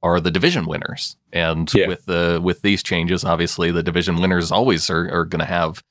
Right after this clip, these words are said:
Speaker 1: uh, they're always gonna get in and have a home game. So I agree with you. I definitely don't want losing teams getting into the playoffs, especially as that seventh team. But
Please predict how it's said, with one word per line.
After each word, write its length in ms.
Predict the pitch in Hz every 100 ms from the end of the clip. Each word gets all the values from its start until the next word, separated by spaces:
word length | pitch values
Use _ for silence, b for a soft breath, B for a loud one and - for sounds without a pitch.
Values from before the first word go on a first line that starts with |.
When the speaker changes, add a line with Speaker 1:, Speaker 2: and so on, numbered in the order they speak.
| _ _ -
Speaker 1:
uh, 440 | 85 80 82 82
they're 240 | 87 85 80
always 240 | 82 80
gonna 180 | 87 82
get 160 | 82
in 180 | 80 82
and 120 | 82
have 160 | 82 85
a 20 |
home 220 | 80 107
game. 180 | 98 -
So 300 | - - - _ _ _
I 100 | 123
agree 420 | 131 117 98 131 208
with 140 | -
you. 200 | 82 82
I 100 | 98
definitely 420 | 101 123 127 98
don't 240 | 90 92 87
want 320 | 90 92 95 _ _ _ 87
losing 300 | 107 85 -
teams 460 | - 110 82 80
getting 260 | 87 87 85
into 200 | 87 82
the 100 | 80
playoffs, 380 | 92 90 90 85
especially 540 | - 98 - 80 71
as 160 | 78 -
that 220 | 76 -
seventh 380 | - 80 - -
team. 340 | 107 98 -
But 300 | - -